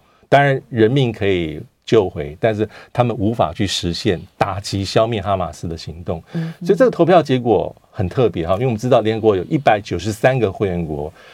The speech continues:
Speaker 1: 最后投票结果是一二一票赞成，四十四票弃权，还有十四票反对。
Speaker 2: 嗯。
Speaker 1: 那
Speaker 2: 其实反对的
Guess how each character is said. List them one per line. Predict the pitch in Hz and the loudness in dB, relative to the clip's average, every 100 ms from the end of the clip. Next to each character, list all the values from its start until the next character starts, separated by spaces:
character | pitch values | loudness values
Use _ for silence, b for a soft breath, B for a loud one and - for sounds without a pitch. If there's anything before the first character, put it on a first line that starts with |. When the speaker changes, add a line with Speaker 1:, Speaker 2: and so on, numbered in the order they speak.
| B B | B B
Speaker 1:
最 | - 185 | 4 4
后 | |
投 | - 135 | 4 4
票 | 151 | 4
结 | 139 | 4
果 | 110 101 | 2 2
是 | - - | 0 -2
一 | 165 170 | -2 2
二 | 180 147 | 4 4
一 | 143 143 | 2 -2
票 | 139 120 | 2 2
赞 | 95 123 98 | 2 0 0
成， | - 87 82 | -2 -4 -4
四 | 85 - 170 | -6 0 0
十 | 127 | 0
四 | - 165 | 0 0
票 | 131 139 107 | 2 2 0
弃 | - | 0
权， | 113 - 78 78 B B B | -4 -4 -6 -8 B B B
还 | - 113 | 2 2
有 | 87 | 2
十 | - 107 | -2 -4
四 | 107 - 139 | -4 -2 -2
票 | 107 117 92 | 2 0 0
反 | 82 71 80 | -4 -8 -4
对。 | 101 - _ 180 | -4 -4 _ -12
Speaker 2:
嗯。 | 160 - _ B - | -12 -14 _ B 2
Speaker 1:
那 | 120 | 2
Speaker 2:
其 | 226 | 0
实 | |
反 | 233 139 143 | -4 -6 -6
对 | 180 | -6
的 | 165 | -8